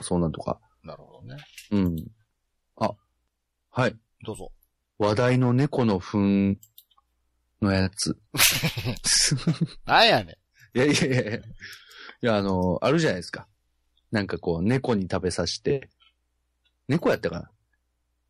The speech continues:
Speaker 1: なんかこう、出てきたうんこが、その、豆だけ食べさせて、うんこを出させて、で、それがこう、最高級の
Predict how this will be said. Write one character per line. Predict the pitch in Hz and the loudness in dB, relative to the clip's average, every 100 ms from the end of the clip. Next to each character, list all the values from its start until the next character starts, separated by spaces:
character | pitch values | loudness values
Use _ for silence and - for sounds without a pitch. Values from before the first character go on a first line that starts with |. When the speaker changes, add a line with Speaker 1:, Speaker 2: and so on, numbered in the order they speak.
| _ _ | _ _
Speaker 1:
な | - 92 | -6 -4
ん | |
か | 85 | -2
こ | 78 80 - _ - | -2 -4 -8 _ -4
う、 | 113 | 0
出 | 120 | 2
て | 127 | 0
き | 120 | 0
た | 101 | 0
う | 92 120 | 2 2
ん | 110 98 | 0 -2
こ | 92 82 | -2 0
が、 | 85 - _ _ _ _ _ _ _ _ _ _ _ _ _ - _ | -2 -4 _ _ _ _ _ _ _ _ _ _ _ _ _ -20 _
そ | - 98 | -4 -2
の、 | 90 87 85 - _ _ _ - | 0 0 -2 -4 _ _ _ -2
豆 | 107 120 151 | 0 2 4
だ | 143 | 2
け | 131 | 2
食 | - 110 | 0 0
べ | 104 | 0
さ | - | 0
せ | 92 - | -4 -2
て、 | 87 - _ _ | -4 -6 _ _
う | - | 0
ん | 117 98 | 2 2
こ | 87 | 0
を | 90 | 0
出 | 87 | 0
さ | 92 | 0
せ | 85 - | 0 -2
て、 | 80 - _ _ _ _ - | -6 -8 _ _ _ _ -6
で、 | |
そ | - 113 | 0 2
れ | 110 101 | 2 2
が | 101 95 | 2 2
こ | - 85 | 0 -4
う、 | 90 | -2
最 | 104 101 | 0 0
高 | 101 92 | 0 -2
級 | - | 0
の | 85 85 80 | 0 2 0